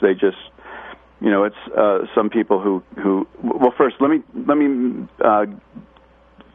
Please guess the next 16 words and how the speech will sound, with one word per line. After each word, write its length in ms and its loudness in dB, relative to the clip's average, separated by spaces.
get 200 4
back, 260 2
just 180 0
back 220 2
up 180 2
slightly. 340 0
You 80 4
know, 160 4
we 260 2
live 240 2
in 140 2
a 60 -2
country, 400 0
there 200 2
are 100 4
about 320 0